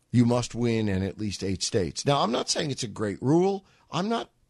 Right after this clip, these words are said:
passing any editorial comment on the worthwhileness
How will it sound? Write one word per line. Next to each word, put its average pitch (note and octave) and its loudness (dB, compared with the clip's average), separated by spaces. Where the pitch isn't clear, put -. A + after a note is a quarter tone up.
passing F3 -2
any D3+ 2
editorial C#3 -2
comment G#2+ 2
on A2+ 4
the A2+ 0
worthwhileness A#2+ 0